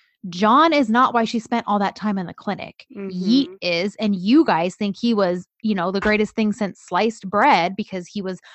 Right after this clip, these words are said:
Speaker 1: by Sanem's side this whole time, but he
Speaker 2: Right.
Speaker 1: was the cause of it.
Speaker 2: And
Speaker 1: Because
Speaker 2: John
Speaker 1: he's
Speaker 2: was just as tortured. He just happened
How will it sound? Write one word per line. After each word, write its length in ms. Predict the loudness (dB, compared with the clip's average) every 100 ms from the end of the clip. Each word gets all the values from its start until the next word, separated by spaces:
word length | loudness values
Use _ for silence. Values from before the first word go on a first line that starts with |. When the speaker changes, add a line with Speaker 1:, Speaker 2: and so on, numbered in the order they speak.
| _
Speaker 1:
by 340 | -8 -2 0 0
Sanem's 440 | 2 2 2 0
side 260 | 0 0 -2
this 140 | -6
whole 140 | -8 -10
time, 280 | -8 -8 -10 -12 -8
but 80 | -6
he 300 | -4 0 0
Speaker 2:
Right. 40 |
Speaker 1:
was 140 | 0 -2
the 120 | -6
cause 380 | -8 -2 -2 -2
of 100 | -10
it. 200 | -12 -14 _ _ _ _ _ _ _ -6
Speaker 2:
And 100 | -2
Speaker 1:
Because 140 | -2
Speaker 2:
John 220 | 0 0 0
Speaker 1:
he's 60 |
Speaker 2:
was 240 | -2 -4 -6
just 360 | -4 -4 -4
as 160 | -10 -10
tortured. 580 | -6 -6 -6 -6 -8 -8
He 180 | -12 -8
just 220 | -10 -6
happened 400 | -8 -6 -8